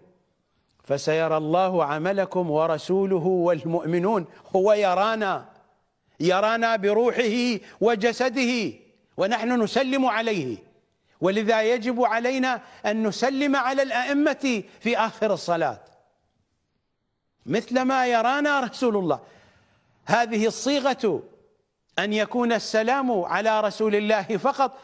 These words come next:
صيغة شافعية وردت في رواياتنا، لكنها جاءت بلسان التقية تبناها الطوسي وتبناها مراجع النجف من بعده،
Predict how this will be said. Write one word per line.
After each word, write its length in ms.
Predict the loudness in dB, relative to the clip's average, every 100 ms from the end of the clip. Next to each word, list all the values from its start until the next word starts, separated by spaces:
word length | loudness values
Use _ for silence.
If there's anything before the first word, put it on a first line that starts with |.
| -10
صيغة 600 | -2 0 0 -2 -4 -2
شافعية 840 | 0 0 0 -2 -2 -2 -4 -6 -14 _ _ _ _ _ _ _ _ _ 0
وردت 440 | 2 2 0 -2
في 200 | 0 0
رواياتنا، 920 | 2 2 2 2 -2 0 -2 0 -4 -10 -20 _ _ _ _ _ _ _ _ _
لكنها 580 | -4 -4 -2 -2 0 -2
جاءت 440 | -2 0 2 0 -6 -14 -16
بلسان 520 | -4 -2 0 0 -2 -4
التقية 840 | -2 -2 0 0 0 -2 -6 -6 -14 _ _ _ _ _ _ _ _ _ _ _ _ _ _
تبناها 800 | 0 0 0 0 0 0 -2 -4
الطوسي 760 | -2 -2 -2 0 -2 -2 -10 _ _ _ _ _ _ _ _ _ _ _ _ _ _ _ _ _ _ _
وتبناها 760 | -2 0 0 0 0 0 0 0
مراجع 560 | 0 0 0 -2 -2
النجف 400 | 0 -2 -2 -2
من 260 | -2 -2 0
بعده، 500 | -2 -2 -6 -6